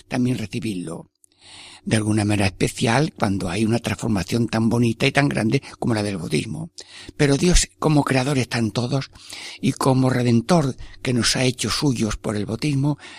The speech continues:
está en cada bautizado. Y todo el que sea desea de bautizarse, pues también de alguna manera participa.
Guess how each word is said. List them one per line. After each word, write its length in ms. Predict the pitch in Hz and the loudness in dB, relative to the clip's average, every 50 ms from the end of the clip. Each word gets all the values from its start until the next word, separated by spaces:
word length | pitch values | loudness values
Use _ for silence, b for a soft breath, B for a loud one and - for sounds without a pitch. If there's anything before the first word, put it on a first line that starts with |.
| B B | B B
está 420 | - - - - - 127 - - | -2 -2 -2 -2 -2 -4 -4 -4
en 160 | - - 107 95 | -4 -2 -2 -2
cada 260 | - - 113 110 101 | -2 -4 -4 -4 -4
bautizado. 720 | 101 107 - - 82 - - 87 85 - 87 - - _ _ B B B B B B | -4 -4 -4 -4 -6 -8 -8 -8 -8 -8 -10 -12 -14 _ _ B B B B B B
Y 120 | B - 113 | B -4 0
todo 260 | - 131 127 110 110 | 2 2 2 4 4
el 160 | 104 107 - | 2 0 -2
que 120 | - - - | -4 -4 -2
sea 300 | - - 107 98 - - B B B B B _ - | 0 0 0 0 -4 -6 B B B B B _ -6
desea 420 | - 107 107 90 - - 104 101 92 | -4 -2 0 0 0 0 0 0 -2
de 300 | - - - - - 101 | -4 -6 -6 -6 -4 -2
bautizarse, 680 | 104 107 98 - 98 - 113 101 87 - - 110 - B B B B | -2 -2 -2 -2 0 0 0 0 0 -2 -4 -4 -4 B B B B
pues 220 | B - 101 - - | B -4 -4 -4 -2
también 340 | - 98 98 104 104 95 | 0 2 4 4 4 2
de 80 | 92 87 | 2 0
alguna 260 | 87 98 98 92 90 | -2 0 0 0 0
manera 300 | 85 82 82 87 76 - | 0 -2 -4 -4 -6 -6
participa. 680 | - - - - - - - 110 - - - - - | -8 -8 -10 -10 -12 -10 -8 -8 -8 -8 -10 -14 -14